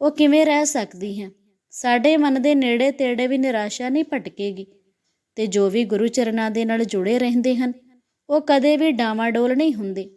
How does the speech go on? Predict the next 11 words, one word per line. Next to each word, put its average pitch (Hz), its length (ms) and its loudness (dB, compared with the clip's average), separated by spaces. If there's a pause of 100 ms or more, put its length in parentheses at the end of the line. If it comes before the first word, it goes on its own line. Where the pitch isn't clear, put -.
(420)
ਉਹ 226 220 -10
ਕਦੇ 220 260 0
ਵੀ 247 140 0
ਵਾਹਿਗੁਰੂ 214 520 -2
ਜੀ 220 180 -2
ਦੇ 214 120 -4
ਨਾਲ 220 180 -2
ਗਿਲੇ 202 300 -2
ਸ਼ਿਕਵੇ 226 440 -4
ਨਹੀਂ 277 160 2
ਕਰਦੇ, 185 420 -6